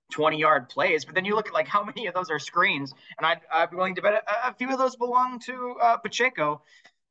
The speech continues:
Uh, and I, I imagine that especially if the wide receiver room is, is banged up, you'll be seeing a lot of him in, like, kind of the short, short passes, short screens game. As far as just straight running him,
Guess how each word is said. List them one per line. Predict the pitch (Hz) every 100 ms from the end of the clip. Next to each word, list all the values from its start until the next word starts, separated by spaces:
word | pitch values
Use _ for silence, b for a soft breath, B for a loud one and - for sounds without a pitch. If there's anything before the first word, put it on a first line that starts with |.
| _
Uh, | 143 147 143 - 160
and | 156
I, | 165 156
I | 165
imagine | 156 160 175 190
that | 170
especially | 139 - 165 156 147
if | 131 -
the | 190
wide | 175 180
receiver | 170 - 185 180
room | 180 185
is, | 185 165 -
is | 175 170 151
banged | 135 165 175 147
up, | 170 -
you'll | 147
be | 123 139
seeing | 131 135 139 165
a |
lot | 160 165
of | 165
him | 165 160
in, | 151
like, | 143
kind | 156
of | 147
the |
short, | 143 156 151 147 _ _
short | - 156 147 - _
passes, | 147 135 - 139
short | - 147 143 -
screens | - 143 151 156 -
game. | - 127 185 226 B B B _ -
As | 190
far | - 269
as | 320 196
just | 214 -
straight | - 185 180
running | 139 143 185
him, | 233 240